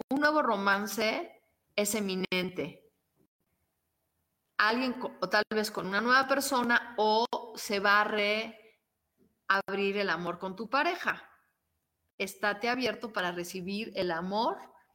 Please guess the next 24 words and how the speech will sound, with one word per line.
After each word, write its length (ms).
de 580
los 280
dos. 600
¿Sí? 360
Ese 240
es 140
para 580
Ashley. 680
Y 120
luego 520
Mayra 560
Janet. 500
Hola, 260
Lulu. 280
A 60
ver, 160
vamos 260
a 60
sacarle 400
una 240
carta 420
a 100
Mayra 480
Janet. 320